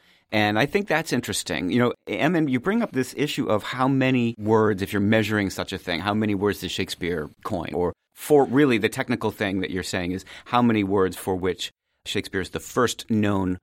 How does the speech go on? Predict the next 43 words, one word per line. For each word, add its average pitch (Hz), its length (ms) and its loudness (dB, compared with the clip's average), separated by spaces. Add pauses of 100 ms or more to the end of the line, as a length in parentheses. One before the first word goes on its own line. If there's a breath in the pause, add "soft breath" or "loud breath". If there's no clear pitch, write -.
(140)
quoted 90 360 -2
author 101 360 0
in 92 160 -4
the 87 100 -2
Oxford 85 300 -6
English 82 300 -6
Dictionary. 73 640 -6 (200)
And 107 260 0
I 127 100 2
was - 160 0
just 160 160 -2
looking 131 280 0
at 113 200 0
an 113 100 2
exact 117 300 0
contemporary 120 420 -4
of 95 60 -6
Shakespeare, 82 420 -6
John 104 300 -2
Florio, 123 680 -4 (160)
who 131 120 4
was 113 220 2
not 143 240 6
a 226 60 0
playwright. 80 500 -2
He 113 100 -6
was 98 120 -2
a 98 40 -2
translator 117 640 0 (180)
and 101 160 -4
he 101 60 -4
was 107 140 -4
a - 40 -4
lexicographer. - 1000 -6 (320)
So 113 100 -4
he 104 60 -4
translated 139 360 0
Montaigne's 113 440 0
essays, 92 540 -4 (200)
but 117 120 -2
he 127 80 -2
also 160 280 2
wrote 120 560 4